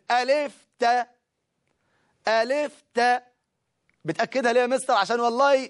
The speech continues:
آه، يا أستاذ معلش، عشان لينا أخت الله يحفظها وقد اتصلت بنا، وهي من المتصلات على القناة، الله يحفظها ويبارك في عمرها، واتصلت وأعربت سؤال الحلقة الماضية.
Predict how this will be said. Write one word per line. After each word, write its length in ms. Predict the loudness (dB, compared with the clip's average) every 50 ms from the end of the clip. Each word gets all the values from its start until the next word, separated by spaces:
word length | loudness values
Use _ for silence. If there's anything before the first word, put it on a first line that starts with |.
| -8 -6
آه، 80 | -6
يا 180 | -4 -2 -4 -4
أستاذ 400 | -4 -4 -2 0 0 0 0 -2
معلش، 260 | -2 -2 -2 -4 -6
عشان 380 | -8 -6 -4 -4 -4 -4 -4 -2
لينا 300 | -2 -2 -2 -2 -4 -4
أخت 320 | -6 -6 -8 -8 -6 -4
الله 240 | -2 -2 -2 -2 -2
يحفظها 560 | -4 -6 -6 -4 -4 -4 -4 -6 -10 -12 -12 _ _ _ _ _ _ _ _ _ _ _ _ _ _ _ _ _ _ _ _ _ _ _
وقد 200 | -6 -4 -2 -2
اتصلت 460 | -2 -2 -2 -4 -4 -2 -2 -4 -4 -4
بنا، 340 | -2 -2 -2 -2 -4 -8 -12 _ _ _ _ _
وهي 260 | -6 -2 0 0 0 0
من 160 | 0 -2 -2
المتصلات 760 | -2 -2 -4 -4 -6 -4 -4 -6 -4 -2 -2 0 0 0 0
على 160 | -2 -2 -2
القناة، 460 | -2 -4 -4 -4 -4 -2 -4 -6 -8 -12 _ _ _ -6
الله 160 | -4 -4 -4
يحفظها 400 | -4 -6 -4 -2 -2 0 0 -2
ويبارك 360 | -2 -2 -2 -2 -2 -2 -4
في 100 | -4 -4
عمرها، 320 | -2 -2 -2 -4 -6 -6 -10 _ _ _ _ _ _ _ _ _ _ _ _ _ -20 -20 _ _ _ _ _ _ -8
واتصلت 440 | -6 -4 -2 -2 -2 -4 -4 -4 -4
وأعربت 360 | -2 0 0 0 0 -2 -6
سؤال 220 | -6 -4 -4 -2
الحلقة 340 | -2 -2 -4 -6 -4 -4 -4
الماضية. 500 | -4 -2 -2 -2 -2 -2 -2 -4 -4 -6